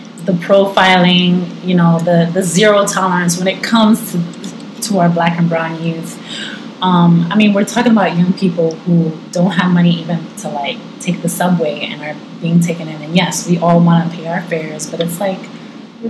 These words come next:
teenagers, you know, and they just wanna get home or get to Exalt or get to whatever appointment they're going to, to probation. Um, and we hear a lot of those stories. And, um, you know, we do our best to,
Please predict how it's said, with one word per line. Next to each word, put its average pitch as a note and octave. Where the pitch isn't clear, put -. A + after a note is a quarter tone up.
teenagers, E3+
you F3+
know, F3+
and F3+
they F#3+
just F#3
wanna G3
get G3+
home F#3+
or E3
get G3
to A3+
Exalt F#3
or E3
get F#3
to F#3+
whatever F3
appointment F#3+
they're F3
going F3+
to, E3+
to A3
probation. F#3
Um, F#3+
and F3+
we G#3
hear A3+
a G3
lot F#3+
of G3
those F#3
stories. E3
And, E3+
um, E3
you G#3
know, G3
we G#3
do A3+
our A3
best F3+
to, E3